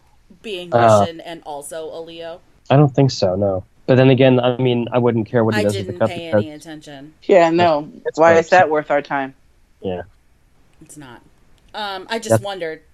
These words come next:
Speaker 1: Russia, Leo. He and I have the same birthday. From Karen for Sam, what do you think of all of this authentic fan nonsense? Um, policing what makes someone a real fan or not?
Speaker 2: Well, it's nonsense. I mean,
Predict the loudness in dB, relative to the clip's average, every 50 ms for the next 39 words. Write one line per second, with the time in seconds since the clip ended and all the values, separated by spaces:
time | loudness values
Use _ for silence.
0 | _ _ _ -10 -10 -10 -10 -10 -12 -12 -14 -14 _ -18 -14 -12 -12 -10 -10 -12
1 | -14 -18 _ _ _ _ -10 -8 -6 -6 -6 -6 -8 -10 -12 -14 -16 -16 -14 -12
2 | -12 -14 -14 -16 -18 -20 -20 -20 -20 -20 _ _ _ -10 -6 -6 -4 -4 -6 -6
3 | -6 -6 -4 -4 -4 -2 -2 -2 -2 -4 -6 -8 -12 -18 _ _ _ -12 -8 -8
4 | -8 -8 -10 -12 -12 -12 -12 -10 -12 -12 -14 -16 -20 -20 _ _ _ _ -14 -12
5 | -12 -12 -12 -14 -14 -12 -12 -12 -12 -14 -16 -16 -16 -16 -16 -16 -16 -16 _ -12
6 | -10 -10 -10 -10 -10 -10 -12 -12 -14 -16 _ _ _ _ -10 -10 -10 -10 -12 -14
7 | -14 -14 -14 -16 -18 -20 -20 -14 -12 -10 -10 -8 -8 -10 -10 -12 -16 _ -18 -14
8 | -14 -12 -14 -14 -16 -16 -18 -18 -18 -20 -20 -20 -20 -20 -20 -20 _ _ _ _
9 | _ _ _ _ _ _ -8 -8 -6 -6 -8 -10 -12 -14 -14 -12 -12 -12 -14 -14
10 | -14 -14 -12 -12 -14 -16 -16 -16 -16 -16 -16 -16 -16 -16 -16 -16 -16 -16 -16 -18
11 | -18 -18 -16 -16 -18 -18 -20 -20 -20 -20 -20 -20 _ _ _ _ _ _ _ _
12 | _ _ _ _ _ _ _ _ _ _ _ _ _ _ _ 4 6 6 6 4
13 | 4 4 4 4 4 2 0 -2 -2 -2 -8 -14 -20 -16 -6 -2 2 2 4 4
14 | 4 2 0 -4